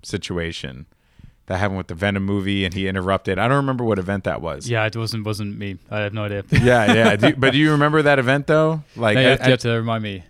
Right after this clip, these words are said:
Speaker 2: of the
Speaker 1: uh, so
Speaker 2: context.
Speaker 1: basically, it was a C S go tournament, and, uh,
Speaker 2: Okay.
Speaker 1: they had the Venom movie, and they were advertising the Venom movie, and it interrupted a death segment. Like, Venom interrupted a death segment, and Machine had to
Speaker 2: Right,
Speaker 1: act,
Speaker 2: right,
Speaker 1: like, all
Speaker 2: right.
Speaker 1: surprised that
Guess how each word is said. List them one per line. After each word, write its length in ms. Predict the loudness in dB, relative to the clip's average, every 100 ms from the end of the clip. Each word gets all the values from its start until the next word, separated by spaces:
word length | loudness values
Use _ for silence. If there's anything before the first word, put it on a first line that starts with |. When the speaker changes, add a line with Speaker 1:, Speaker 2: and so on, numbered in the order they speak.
| -4
Speaker 2:
of 40 |
the 60 | 2
Speaker 1:
uh, 320 | 4 6 4
so 80 | 2
Speaker 2:
context. 100 | 2
Speaker 1:
basically, 360 | 2 2 2 2
it 20 |
was 120 | 2
a 40 |
C 180 | 0 2
S 80 | 2
go 140 | 2
tournament, 560 | 2 4 4 2 0 -6
and, 360 | -4 0 0 2
uh, 220 | 2 2
Speaker 2:
Okay. 60 | 2
Speaker 1:
they 140 | 0
had 140 | 0 0
the 80 |
Venom 340 | 2 2 2 2
movie, 560 | 2 2 2 0 -2
and 340 | 0 0 2 2
they 60 |
were 100 | 0
advertising 640 | 0 -2 -2 0 0 0 -2
the 60 |
Venom 240 | -2 0 2
movie, 220 | 2 0
and 100 | 0
it 140 | -2
interrupted 680 | -4 -2 0 2 2 2 0
a 120 | 0
death 240 | -2 -2 -2
segment. 540 | -2 -2 0 0 -2 -8 -20 -20 _ -4
Like, 160 | -4
Venom 420 | 0 2 2 2
interrupted 640 | 0 -4 -2 0 0 0 -4
a 60 |
death 280 | -2 -2 -2
segment, 580 | 0 0 0 -2 -2 -6 _ _ _ -4
and 160 | -2
Machine 400 | -2 -2 -2 0
had 200 | 0 2
to 60 | 0
Speaker 2:
Right, 100 | 0
Speaker 1:
act, 160 | 0 0
Speaker 2:
right, 160 | 2
Speaker 1:
like, 140 | 0 0
all 60 |
Speaker 2:
right. 180 | 0 0
Speaker 1:
surprised 680 | -2 -2 2 2 2 -2 -4
that 160 | -6